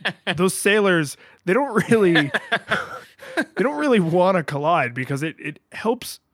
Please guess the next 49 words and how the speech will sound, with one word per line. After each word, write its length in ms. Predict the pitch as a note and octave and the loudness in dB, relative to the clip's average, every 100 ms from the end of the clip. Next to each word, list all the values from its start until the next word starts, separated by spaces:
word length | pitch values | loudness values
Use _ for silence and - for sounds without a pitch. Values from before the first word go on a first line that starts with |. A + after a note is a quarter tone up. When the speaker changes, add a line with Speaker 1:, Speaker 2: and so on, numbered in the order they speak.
| - | -4
Speaker 2:
no 200 | D#3+ G3+ | 0 2
one 440 | D3 B2+ B2+ B2+ B2 | 2 -2 -6 -8 -6
and 120 | D3 | -6
it 180 | C#3+ - | -6 -8
potentially 460 | - G#3+ F3 D#3+ | -4 -4 -2 -2
hurts 460 | D3 C#3+ F3 - - - | -2 0 -2 -4 -12 -4
everyone. 720 | E3 C#3+ B2 B2 A2+ A2 A#2 - - | -2 -2 -4 -6 -8 -10 -12 -12 -6
Speaker 1:
Right. 300 | A#2+ A2+ - | -6 -6 -4
Speaker 2:
So 200 | E3 D#3+ | -2 0
it, 140 | D3 - | -2 -8
and, 180 | F3+ - | -8 -4
and 240 | F3+ F3 E3 | -2 0 0
the, 320 | E3 D#3 - | 0 -2 -8
the, 220 | D#3 D3+ - - | -12 -14 -14 -16
I 60 | C3 | -10
mean, 240 | C#3 C3+ - | -10 -10 -10
A 160 | B2+ | -8
I 260 | A2+ A2+ A2+ | -8 -8 -8
such 320 | A#2+ D3 - | -8 -8 -8
that 140 | B2+ A#2+ | -10 -8
it 100 | A#2+ | -6
is, 220 | A2+ A2+ | -6 -8
but, 140 | C#3+ | -10
like, 160 | C#3 C#3 | -8 -6
the, 180 | C#3+ C#3+ | -6 -6
the 140 | D3 | -6
computer 400 | C#3+ D#3 F3 F#3+ | -6 -4 -2 -2
controlled 380 | D#3 C3+ C#3 C3 | -2 -6 -6 -6
characters 460 | - C#3 B2+ B2 A2 - _ | -6 -8 -6 -8 -10 -18 _
did 140 | F#3 F3+ | -8 -4
not 180 | G#3+ - | -4 -4
feel 380 | - G3 G3+ F#3+ | -6 -4 -2 -2
like 300 | D#3 C#3+ - _ _ - | -4 -6 -12 _ _ -12
they 240 | C#3 F3+ G#3 - | -2 -2 -2 -6
knew 480 | E3+ D3+ E3+ F#3 F#3+ | -6 -4 0 0 0
that 160 | D3 C#3+ | -2 -4
I 220 | C#3+ D#3 | -2 -2
was 220 | D#3 C3+ | -2 -4
the 100 | C3+ | -8
human 420 | A#2+ E3+ D#3 C#3+ | -8 -6 -4 -6
and 180 | C3+ C3 | -6 -6
they 100 | C3+ | -6
were 120 | C3+ | -6
trying 260 | B2+ C#3 C3+ | -6 -6 -6
to 60 | B2 | -6
make 240 | B2 - | -8 -8
my 120 | B2 | -10
life 260 | A2+ A2+ G#2 | -8 -10 -10
harder. 480 | - G#2+ F#2+ D2+ | -10 -10 -10 -16